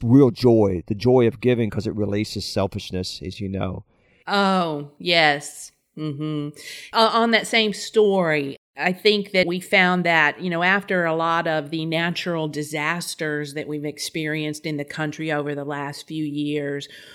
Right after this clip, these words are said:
Speaker 2: once we got to the point where we had sufficient savings, and whenever there was a crisis, we were able to just not even think about it. Instead of saying, "Honey, do you think we can afford to give?" it was, "Honey, how much should we give?"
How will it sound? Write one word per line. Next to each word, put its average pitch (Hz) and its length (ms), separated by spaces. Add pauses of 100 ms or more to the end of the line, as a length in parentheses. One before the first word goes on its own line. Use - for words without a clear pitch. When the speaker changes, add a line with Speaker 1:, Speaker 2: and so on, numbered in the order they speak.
(160)
Speaker 2:
once 208 360
we 220 80
got 185 360
to 220 100
the 190 100
point 156 400
where 156 140
we 165 160
had 170 420
sufficient 170 560
savings, 147 720 (320)
and 180 160
whenever 185 380
there 185 180
was 175 180
a 160 60
crisis, 175 800
we 170 160
were 160 160
able 165 400
to 170 120
just 165 300
not 170 200
even 156 200
think 170 320
about 147 380
it. 143 100 (300)
Instead 190 160
of 185 100
saying, 170 320
"Honey, 185 360
do 175 80
you 165 100
think 180 240
we 185 100
can 180 160
afford 185 520
to 185 100
give?" 151 500
it 156 160
was, 156 200
"Honey, 180 280
how 180 220
much - 320
should 185 260
we 156 120
give?" - 360